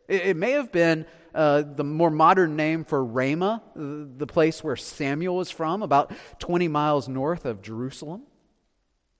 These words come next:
Second, we're told in Matthew twenty-seven fifty-one that he was a wealthy man.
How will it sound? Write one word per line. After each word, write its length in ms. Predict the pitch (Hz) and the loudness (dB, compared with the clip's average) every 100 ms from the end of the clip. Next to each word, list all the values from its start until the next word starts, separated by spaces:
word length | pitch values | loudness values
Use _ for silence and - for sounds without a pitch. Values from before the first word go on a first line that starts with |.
| _ _ _ _ _ - _ | _ _ _ _ _ -20 _
Second, 400 | - 190 190 196 | -2 0 0 -2
we're 120 | 185 | -2
told 520 | 170 160 156 170 208 196 - - - | -2 2 2 2 -2 -10 -16 -14 -8
in 120 | 143 | -4
Matthew 300 | 147 160 160 | -4 -4 -8
twenty-seven 640 | - 147 131 147 135 170 | -6 -6 -4 -4 -4 -4
fifty-one 580 | 165 160 147 127 143 202 | -4 -4 -4 -4 -4 -4
that 120 | 202 | -4
he 120 | 147 165 | -2 -2
was 140 | 170 | 0
a 60 | 156 | -2
wealthy 840 | 113 135 175 202 - 147 101 92 - _ - | 0 2 2 0 -4 -4 -4 -10 -20 _ -12
man. 640 | 120 120 110 127 220 240 | -6 -2 0 0 -2 -6